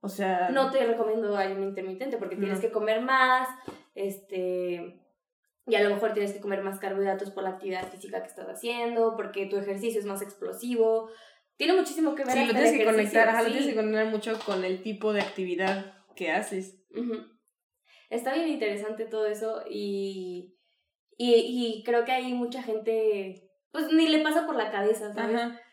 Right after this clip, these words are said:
Speaker 1: Sí, o que dice como que, "Es que no me gusta hacer ejercicio", y ya, solo no haces ejercicio, pero en
Speaker 2: Ajá.
Speaker 1: realidad, o sea, es muy importante, o sea, aunque no sea así de que irte a correr,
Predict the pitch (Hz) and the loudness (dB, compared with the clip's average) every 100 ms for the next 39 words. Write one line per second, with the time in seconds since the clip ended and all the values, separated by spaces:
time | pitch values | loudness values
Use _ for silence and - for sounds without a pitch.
0 | _ _ _ _ _ _ _ _ _ _ | _ _ _ _ _ _ _ _ _ _
1 | _ _ _ - 285 277 262 240 269 294 | _ _ _ 2 6 6 4 2 2 4
2 | 302 254 247 262 320 320 302 294 311 285 | 2 0 -2 4 8 8 6 2 0 2
3 | 277 240 247 240 226 202 208 254 262 - | 0 -2 -4 -2 -2 0 2 0 0 -4
4 | 247 240 240 233 226 226 226 226 226 208 | -2 0 0 0 0 0 -2 -4 -6 -4
5 | 190 240 240 208 208 208 214 226 240 - | -4 -4 -4 -2 0 2 4 2 -2 -10
6 | - _ 220 247 254 269 277 247 226 226 | -20 _ -4 -2 2 2 2 0 -2 -2
7 | 247 233 220 247 240 240 240 247 277 277 | 0 0 2 6 6 6 2 0 0 0
8 | 269 262 254 233 233 208 208 208 202 190 | 0 0 -2 -4 0 0 0 -2 -2 -2
9 | 185 190 190 | -2 -4 -6